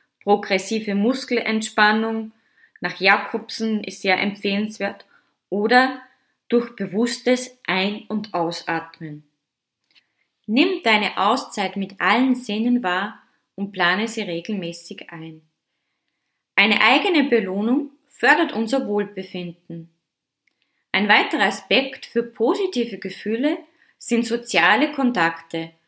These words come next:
Und dabei bin ich bereits bei meinem nächsten Tipp Nummer sechs, soziale Kontakte.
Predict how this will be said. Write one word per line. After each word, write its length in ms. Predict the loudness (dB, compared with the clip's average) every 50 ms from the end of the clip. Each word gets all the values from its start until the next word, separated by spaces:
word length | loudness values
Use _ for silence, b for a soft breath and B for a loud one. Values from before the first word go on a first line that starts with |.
| _ _ _ _ _ _
Und 240 | -6 -6 -4 0 2
dabei 360 | 4 4 6 6 4 4 2
bin 180 | 2 2 2 4
ich 180 | 4 2 0 -2
bereits 500 | -4 -2 0 2 2 2 0 -2 -6 -8 _
bei 200 | -2 -2 -2 0
meinem 400 | 2 2 2 2 0 -2 -6 -4
nächsten 680 | -2 -2 -2 -2 -4 -8 -4 -2 0 0 0 -2 -8 -10 -6
Tipp 300 | -6 -6 -6 -6 -10 -16 -18 -18 -20 _ _ _ _
Nummer 280 | -4 -2 -2 0 -2 -2
sechs, 560 | -2 0 2 2 2 2 -2 -8 -14 -16 -20 _ _ _
soziale 680 | -8 -4 -2 -2 -2 0 2 4 4 6 6 4 2 0
Kontakte. 760 | 0 -2 -2 -2 -2 -4 -6 -6 -8 -12 -12 -12 -12 -12 -14